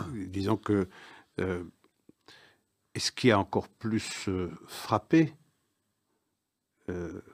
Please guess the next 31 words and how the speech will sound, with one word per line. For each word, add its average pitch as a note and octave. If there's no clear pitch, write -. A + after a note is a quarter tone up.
que A2
ces G2
attentats, C3
c'est -
les G2+
célébrations F#2+
que, F#2
qui -
ont F#2
eu F#2+
lieu A2+
dans F#2+
pratiquement F#2+
toutes -
les F#2+
villes F#2+
palestiniennes, G#2
qu'il -
s'agisse F#2
de F#2+
la F2+
Judée-Samarie F#2
ou G2
de, F2+
ou G#2+
de G2
Gaza, A2
où A2
on F#2
a, A2+
euh, F2